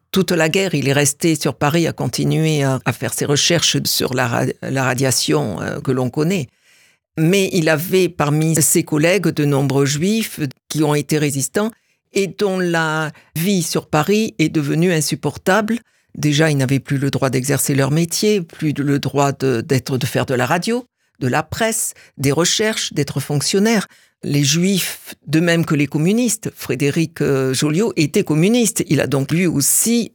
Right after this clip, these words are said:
fait l'objet, euh, d'humiliations et de répression. Notamment le, son meilleur copain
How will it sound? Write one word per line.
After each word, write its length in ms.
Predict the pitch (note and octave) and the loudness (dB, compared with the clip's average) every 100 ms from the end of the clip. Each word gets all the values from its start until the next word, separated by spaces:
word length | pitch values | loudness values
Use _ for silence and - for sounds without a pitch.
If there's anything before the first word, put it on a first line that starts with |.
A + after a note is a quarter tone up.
| _ - | _ -4
fait 120 | F#3 | 0
l'objet, 480 | D#3 C3+ C3+ G#3+ G3 | 2 2 2 4 4
euh, 120 | D#3+ | 2
d'humiliations 840 | C3 D#3+ D#3 D3 C3 - - G#3+ F3+ | 2 2 2 2 2 2 2 2 2
et 100 | C#3+ | 2
de 100 | C#3 | 2
répression. 640 | B2+ A2+ G3 - - D#3 - _ _ _ - | 0 0 0 0 -2 -4 -6 _ _ _ 0
Notamment 600 | D3 F3 F3+ F3 F3 E3 | 2 2 2 2 2 2
le, 280 | D3 C#3+ | 2 0
son 200 | C#3+ - | 0 2
meilleur 360 | E3+ E3+ D#3 D3 | 4 4 2 2
copain 460 | D#3 C#3+ D#3+ D3 | -2 -2 0 0